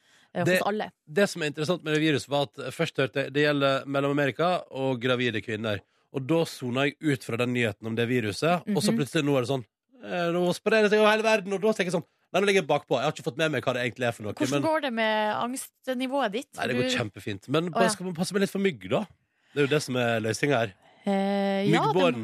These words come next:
Speaker 1: det må, ja, det er jo myggbåren, eh,
Speaker 2: Ja, ja.
Speaker 1: smitte, ja.
Speaker 2: Må være forsiktig med min omgang rundt mygg. Jeg er jo veldig, henger veldig, altså, mygg er veldig glad i meg.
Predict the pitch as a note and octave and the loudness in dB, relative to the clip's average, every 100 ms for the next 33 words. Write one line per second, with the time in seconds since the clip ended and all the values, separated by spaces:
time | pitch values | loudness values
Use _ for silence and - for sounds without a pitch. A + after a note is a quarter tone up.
0 | A2+ A#3+ B3 C4 C4+ C#4+ C#4+ D#4 C4 A#3+ | -8 -4 -2 0 0 0 -2 -4 -6 -6
1 | C4 A3+ F#3+ F#3 B2+ D#3 A#2+ G#3+ - - | -4 -2 -4 -2 0 0 0 -6 -6 -6
2 | F3 F3 - - D3 C3 D#3 - B2+ B2+ | -6 -8 -14 -6 -4 -4 -6 -6 -2 0
3 | B2+ B2+ C3+ C3 C3+ C3 B2+ C#3 C3 A#2+ | 0 -2 -8 -4 -2 -2 0 2 2 0
4 | B2+ D3+ A#2 G#2 C3+ B2+ B2 A#2+ A#2 B2 | -2 -2 -6 -8 -4 -2 -2 -2 -2 0
5 | B2+ - _ _ D#3+ C#3+ B2 A#2+ B2+ C#3 | 0 -2 _ _ -4 -4 -4 -6 -6 -4
6 | D3 D3 C3+ C3 B2 A#2+ B2+ C3 A2 B2+ | -2 0 2 0 0 0 2 0 0 -2